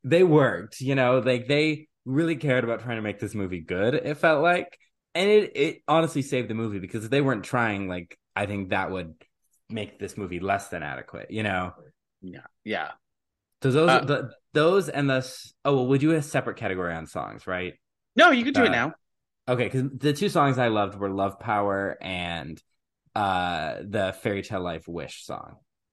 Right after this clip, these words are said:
Speaker 2: Yes.
Speaker 1: Those
Speaker 2: Yes.
Speaker 1: two,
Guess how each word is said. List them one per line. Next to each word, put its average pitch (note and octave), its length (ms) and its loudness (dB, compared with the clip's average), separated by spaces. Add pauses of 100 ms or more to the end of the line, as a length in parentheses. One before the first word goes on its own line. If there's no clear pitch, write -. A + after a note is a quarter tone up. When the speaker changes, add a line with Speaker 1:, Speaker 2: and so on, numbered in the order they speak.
(920)
Speaker 2:
Yes. - 920 -6 (560)
Speaker 1:
Those A#2+ 300 2
Speaker 2:
Yes. - 100 -6
Speaker 1:
two, G2 380 0